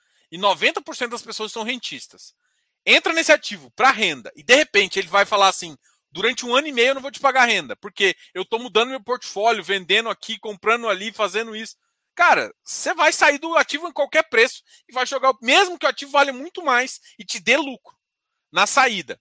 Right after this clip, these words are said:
Por quê? Porque se sair alguns contratos, que é normal de sair os contratos, e você vai ter que vender a terra, ver o que você vai fazer com o objeto, você pode ficar um ano sem alugar. Mesmo que a terra às vezes vale mais, ou seja, você tem uma valorização grande além de um bom contrato.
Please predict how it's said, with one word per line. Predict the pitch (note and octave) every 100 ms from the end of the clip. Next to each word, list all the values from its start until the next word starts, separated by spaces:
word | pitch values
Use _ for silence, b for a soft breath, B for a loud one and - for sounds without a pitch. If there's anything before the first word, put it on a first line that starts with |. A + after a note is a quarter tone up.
| _
Por | -
quê? | C#4
Porque | - - A3
se | -
sair | A#3 D4+ C4+
alguns | A3 G#3+ -
contratos, | F#3+ F3 E3+ D#3+ - - _ _ _ _ _ _
que | G3+
é | F#3+
normal | F3+ D3+ F#3+ C#4
de | A3+
sair | F3+ C#3+
os | C3+
contratos, | C#3 C3+ A3 B3 -
e | E3
você | E3+
vai | E3+
ter | F3
que | D#3
vender | D#3+ C3+
a | F#3
terra, | - D3+ E3+ D3
ver | C3 D4+
o |
que | -
você | A3+
vai | G#3
fazer | F3 D#3
com | E3+
o | D#3
objeto, | B2+ _ _ _ A3 -
você |
pode | A3+ B3+ -
ficar | C#4 C4 - _
um | B3+ E4
ano | B3+ D#4+ F4
sem | - D#4
alugar. | F4 C4 C#4 - _ _ _ _ _ _ _ _ _ _
Mesmo | - C4 G4
que | F4
a | D4
terra | D#4 D4+
às |
vezes | C4 C#4+
vale | C4+ D4+ F#4+
mais, | A#3+ D4 C4+ -
ou | F3+
seja, | A#3+ G#3+
você | G3
tem | A#3+
uma | D4+
valorização | C#4 B3+ A3+ C#4 E4+
grande | G#3 A3 D4 E4 - B B
além | C4 A#3+ A#3+ D#4+
de |
um | D4+
bom | D4+ D4
contrato. | D#4+ B3 G#3 A3 -